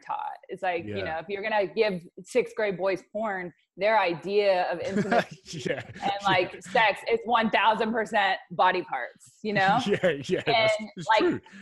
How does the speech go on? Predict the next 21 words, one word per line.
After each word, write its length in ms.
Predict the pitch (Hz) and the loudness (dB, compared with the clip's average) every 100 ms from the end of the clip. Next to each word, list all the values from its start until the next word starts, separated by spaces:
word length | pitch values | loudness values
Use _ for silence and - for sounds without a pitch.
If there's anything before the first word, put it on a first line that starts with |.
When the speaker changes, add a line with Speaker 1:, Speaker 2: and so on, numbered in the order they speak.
| 165 | -6
Speaker 1:
it 140 | 226 254 466 | 4 6 6
is 120 | - | 2
true. 320 | - 240 185 180 | -2 2 4 4
Speaker 2:
It's 40 | 226 | 4
Speaker 1:
And 100 | 226 | 2
Speaker 2:
true, 160 | 214 | 2
Speaker 1:
as 160 | 220 165 | 2 2
Speaker 2:
yeah. 120 | - | 0
Speaker 1:
you, 60 | 233 220 202 - 214 | -2 -6 -12 -2 0
as 80 | 202 | 0
you 60 | 208 | 0
get 160 | 185 - | -2 0
older 840 | 196 269 370 233 202 180 185 180 - - | 2 2 2 2 2 4 2 2 0 -4
and, 400 | 202 185 202 196 - | -4 -4 -8 -10 -6
like, 240 | 196 175 - _ _ 220 | -4 -4 -8 _ _ -10
how 160 | 208 233 | -4 -4
old 160 | 214 | -2
are 120 | 185 | -4
you? 200 | 160 69 - - _ _ - | -4 -8 -12 -16 _ _ -10
Speaker 2:
I'm 200 | 120 117 | -6 -6
twenty-eight. 500 | - 120 113 110 95 | -6 -8 -6 -6 -8